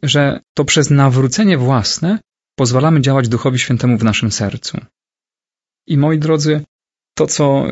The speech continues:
związane jest właśnie z tymi pielgrzymkami charyzmatycznymi, wyjazdami. Przykre jest to,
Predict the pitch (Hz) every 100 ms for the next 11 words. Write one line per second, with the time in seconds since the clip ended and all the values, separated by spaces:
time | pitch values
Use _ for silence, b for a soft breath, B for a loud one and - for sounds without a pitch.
0 | - 135 135 127 143 139 127 120 123 -
1 | 123 - 127 120 117 107 _ _ - 131
2 | 113 123 113 123 120 - 117 113 113 110
3 | 113 - 120 113 110 104 - _ _ 107
4 | 120 113 107 110 104 101 101 - _ _
5 | - - 220 147 131 - 143 139